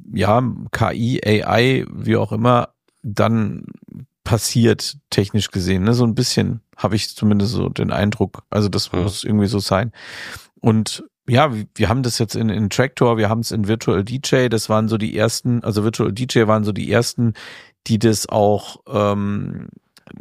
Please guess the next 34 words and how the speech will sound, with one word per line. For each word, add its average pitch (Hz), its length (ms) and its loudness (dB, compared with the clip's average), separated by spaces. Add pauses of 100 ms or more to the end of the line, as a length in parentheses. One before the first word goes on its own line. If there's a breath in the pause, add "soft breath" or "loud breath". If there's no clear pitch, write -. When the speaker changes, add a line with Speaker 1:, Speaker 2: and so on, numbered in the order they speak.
(360)
Speaker 1:
nativ 107 540 0
unterstützt 156 460 2
haben, 135 140 2
also 104 200 2
ohne 120 220 2
dass 110 340 -2
da 104 320 -4
jetzt 104 240 -2
irgendwie 104 400 0 (180)
vorher 104 340 2
was 101 200 -2
zugetan 131 500 0
werden 117 200 2
musste. 117 320 2
D 127 200 -2
J 113 180 2
Pro, 113 420 0
nee, 123 120 0
D 113 220 -6
J 104 180 0
Pro 113 260 -2
waren 92 180 0
die 95 120 -6
ersten. - 200 0
Speaker 2:
Algorithm, 101 500 4
ja. 98 140 4
Speaker 1:
Das 98 120 2
hatten, - 220 -2
genau, 98 240 0
Algorithm. 123 640 0 (720 loud breath)
Und 113 800 0 (540)
dann, 110 360 2
äh, 101 300 0
Serato, 135 880 0